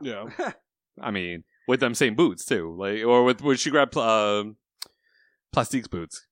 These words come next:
Speaker 3: 'cause
Speaker 2: Yeah.
Speaker 3: furry boots <laughs> and her, and her outfit from the week before.
Speaker 2: And then she botched the one line that she
Speaker 3: <laughs>
Speaker 2: had, which I feel could have been a very funny line if it was played correctly.
Speaker 3: Yeah. Yeah.
Speaker 2: Um,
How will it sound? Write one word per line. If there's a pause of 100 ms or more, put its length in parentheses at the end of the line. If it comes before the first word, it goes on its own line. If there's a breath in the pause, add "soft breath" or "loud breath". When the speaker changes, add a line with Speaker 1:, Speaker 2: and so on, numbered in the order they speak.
Speaker 3:
'cause
Speaker 2:
Yeah.
Speaker 3:
furry
boots
<laughs>
and
her, (260)
and
her
outfit
from
the
week
before. (400 soft breath)
Speaker 2:
And
then
she
botched
the
one
line
that (140)
she
Speaker 3:
<laughs>
Speaker 2:
had, (400 soft breath)
which
I
feel
could
have
been
a
very
funny
line
if
it
was (480)
played
correctly.
Speaker 3:
Yeah. (520)
Yeah. (180)
Speaker 2:
Um,